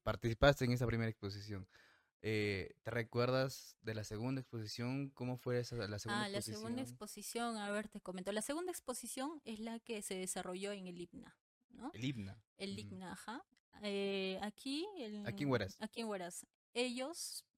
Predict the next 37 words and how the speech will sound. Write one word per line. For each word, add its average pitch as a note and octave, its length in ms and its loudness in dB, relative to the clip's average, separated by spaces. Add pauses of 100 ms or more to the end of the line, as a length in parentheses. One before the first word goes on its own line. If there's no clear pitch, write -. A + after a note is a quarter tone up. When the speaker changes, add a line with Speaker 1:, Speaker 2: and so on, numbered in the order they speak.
(140)
Speaker 2:
tenían, A#3 540 -2
porque F3+ 560 -8
ahora F3+ 360 -2
no F3+ 200 -8
está F3 220 -10
funcionando, F3 760 -8 (580)
una A#3 280 2
sala A#3 340 6
de A3 60 0
exposición, F3 1000 -2 (480)
¿no? G#3+ 280 -8
Speaker 1:
Ujú. D4 60 -10
Speaker 2:
Especializada G#3 1120 -4 (440)
y G3 560 -4
muy A#3+ 420 6
bien G#3 260 0
ambientada. F3 720 -6 (580)
O - 40 -18
sea, F#3+ 200 -8
una, G3 440 -6 (240)
una G3+ 360 -6
sala G#3 260 4
de G#3 60 4
exposición F3+ 680 -6
propiamente. - 640 -10
Incluso C4 360 -2
considero A3 540 0
mucho G#3+ 300 -6
mejor F#3 360 -8
que - 100 -12
la F3+ 120 -10
que F3+ 120 -12
tenemos F3 480 -10
en F3+ 120 -18
el F#3 100 -16
Centro F3 320 -14
Cultural. - 460 -20